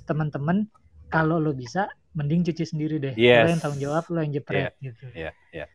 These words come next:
Speaker 1: Tapi kalau emang nggak bisa, ya serahin ke lab gitu.
Speaker 2: Hmm.
Speaker 1: Gue juga sering foto-foto anak,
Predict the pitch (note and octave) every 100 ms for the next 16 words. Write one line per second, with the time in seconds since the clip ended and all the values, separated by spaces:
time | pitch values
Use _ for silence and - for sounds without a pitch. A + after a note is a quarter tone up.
0 | - D3 G3+ G3+ F3 D#3 D3 C#3+ C3 -
1 | F#3+ D3 - C3+ C3 C3 C#3+ C#3+ C3+ -
2 | _ _ - B2 A2+ B2+ A#2+ F2 D2+ -
3 | _ - C#3+ G#3 G3+ F3+ - D3+ D3+ F3+
4 | F#3+ G3 F3+ E3 D#3 D#3 D3 - E3 E3
5 | F#3 E3+ C#3+ C#3+